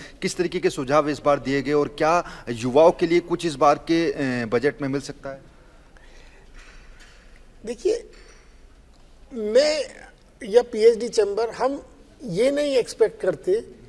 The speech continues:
Speaker 2: कि कोई छोटे-मोटे dolls दे के लोगों को खुश कर दिया जाए। युवाओं को सबसे ज़्यादा ज़रूरी क्या है? comfortable,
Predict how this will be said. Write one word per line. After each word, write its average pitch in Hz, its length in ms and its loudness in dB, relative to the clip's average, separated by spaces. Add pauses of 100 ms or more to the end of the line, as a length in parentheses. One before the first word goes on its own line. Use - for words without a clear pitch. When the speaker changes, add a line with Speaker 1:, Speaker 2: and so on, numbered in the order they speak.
(440)
Speaker 2:
कि 262 340 -4
कोई 277 360 -2 (180)
छोटे-मोटे 254 560 4
dolls 220 440 8
दे 202 200 6
के 185 260 -2 (340)
लोगों 220 340 8
को 240 120 4
खुश 220 240 -4
कर 170 200 2
दिया 143 200 -2
जाए। 123 200 -8 (800)
युवाओं 208 420 4
को 269 160 -4
सबसे - 360 -6
ज़्यादा 233 220 2
ज़रूरी 202 360 0
क्या 175 220 2
है? 135 220 -8 (1600)
comfortable, 277 800 0